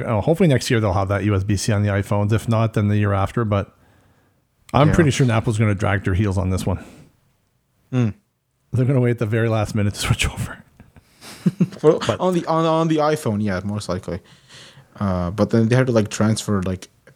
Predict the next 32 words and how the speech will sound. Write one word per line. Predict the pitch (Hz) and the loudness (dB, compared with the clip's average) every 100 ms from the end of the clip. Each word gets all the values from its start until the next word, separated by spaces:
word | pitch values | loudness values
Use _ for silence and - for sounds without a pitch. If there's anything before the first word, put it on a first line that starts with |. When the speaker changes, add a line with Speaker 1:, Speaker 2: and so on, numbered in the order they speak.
| _ | _
Speaker 2:
all | 98 | -4
of | 107 | -4
their | 98 95 | -4 -4
keyboards, | - 107 107 104 104 104 98 | 2 2 2 0 2 0 0
mice, | 101 98 104 101 - | 0 2 2 2 2
and | 104 101 92 | 4 4 2
Speaker 1:
Mm-hmm. | 92 | 0
Speaker 2:
everything, | 98 90 80 80 | -4 -6 -6 -6
right? | 87 - - | -6 -8 -6
So | - 87 | -6 2
Speaker 1:
Well, | 240 247 - 131 - - - _ _ _ _ _ _ _ - | 4 4 2 -4 -4 -12 -20 _ _ _ _ _ _ _ -2
what | 165 247 | 0 4
I'm | 175 | 4
hoping | 185 170 143 | 4 2 2
is | |
that | 131 127 139 | 2 0 -2
th-, | 151 | -2
this | 151 180 | 0 0
is | 202 | 2
something | 165 147 131 | 2 4 2
else | 127 131 | 2 2
I | |
wanted | 117 113 | 2 0
to | 107 | -2
bring | 101 110 | 0 0
up | 107 | 0
as | 98 | 0
well | 117 127 | 2 2
about | 101 101 101 | 2 -2 0
the | |
iPhones | 104 139 120 104 | 0 0 0 0
is | 101 | 0